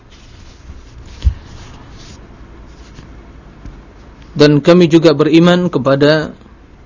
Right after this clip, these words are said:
kitab-kitab yang diturunkan, ya, kepada para rasul.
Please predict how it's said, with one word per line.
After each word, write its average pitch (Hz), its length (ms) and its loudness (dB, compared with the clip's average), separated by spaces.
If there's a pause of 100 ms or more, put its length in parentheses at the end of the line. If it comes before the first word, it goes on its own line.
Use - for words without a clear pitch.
(880)
kitab-kitab - 880 -2 (320)
yang 151 240 0
diturunkan, 147 640 0 (560)
ya, - 240 -18
kepada 127 480 -2
para 151 240 0
rasul. 139 560 -4